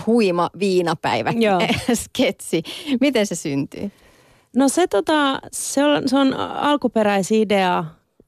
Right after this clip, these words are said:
Speaker 2: se sketsi on Joonas Nordmanin ja hän on semmonen jollain tavalla voi sanoa koominen nero,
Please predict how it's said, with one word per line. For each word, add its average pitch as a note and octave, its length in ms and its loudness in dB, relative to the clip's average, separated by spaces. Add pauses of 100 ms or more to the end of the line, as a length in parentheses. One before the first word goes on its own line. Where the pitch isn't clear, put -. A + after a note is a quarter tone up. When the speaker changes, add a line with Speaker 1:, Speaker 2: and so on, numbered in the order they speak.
(160)
Speaker 2:
se F#3+ 140 -8
sketsi F#3 480 -2
on E3+ 140 0
Joonas F3 400 0
Nordmanin G#3+ 760 2 (260)
ja F3+ 460 0 (1400)
hän B3+ 220 4
on E4 100 4
semmonen A3+ 380 4
jollain G#3 320 2
tavalla E3 340 0
voi E3+ 120 0
sanoa E3+ 320 -2
koominen D#3+ 600 0
nero, F3 420 0